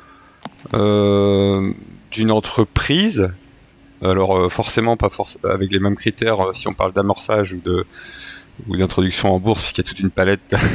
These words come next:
<laughs> d'investissements, mais, euh, c-,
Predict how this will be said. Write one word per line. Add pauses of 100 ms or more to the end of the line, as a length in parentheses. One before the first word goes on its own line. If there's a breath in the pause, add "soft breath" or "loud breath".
(100 loud breath)
<laughs>
d'investissements,
mais, (540 loud breath)
euh, (100)
c-,